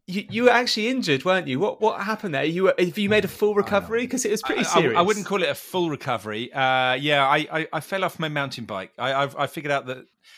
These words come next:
Speaker 2: I, I now know that fifty-six is not the new twenty-six. Um,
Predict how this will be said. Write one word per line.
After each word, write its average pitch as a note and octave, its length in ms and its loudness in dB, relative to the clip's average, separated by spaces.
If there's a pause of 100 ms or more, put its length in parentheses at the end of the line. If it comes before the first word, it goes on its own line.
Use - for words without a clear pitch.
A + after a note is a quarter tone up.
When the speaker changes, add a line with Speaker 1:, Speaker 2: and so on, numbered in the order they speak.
(120)
Speaker 2:
I, C#3 220 2
I - 20 6
now D#3+ 220 2
know D3 240 2
that B2+ 160 -6
fifty-six - 560 -10
is A2+ 100 -12
not A#2+ 160 -10
the A2 100 -10
new A2 160 -10
twenty-six. - 800 -16
Um, A2 320 -6